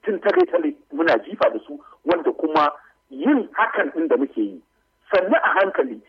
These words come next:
illa ce da watan wata rana masu zuwa nan gaba za su yi kuka da waɗanda suka shuɗe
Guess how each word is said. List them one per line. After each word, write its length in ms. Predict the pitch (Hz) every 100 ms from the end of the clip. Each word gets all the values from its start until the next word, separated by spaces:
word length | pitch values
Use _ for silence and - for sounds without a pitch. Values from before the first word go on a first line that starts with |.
| _ _ _
illa 360 | 294 285 262 - -
ce 60 | 196
da 60 | -
watan 380 | - 175 196 175
wata 240 | 185 196
rana 320 | 196 190 190 185 - - - _
masu 480 | 156 170 170 170 247
zuwa 320 | 262 254 170
nan 180 | 180 170
gaba 260 | 117 - - - 120
za 200 | 175 233 -
su 80 | 180
yi 80 | 170
kuka 560 | - - 240 - -
da 100 | - -
waɗanda 300 | - - 127
suka 180 | - -
shuɗe 340 | 139 135 104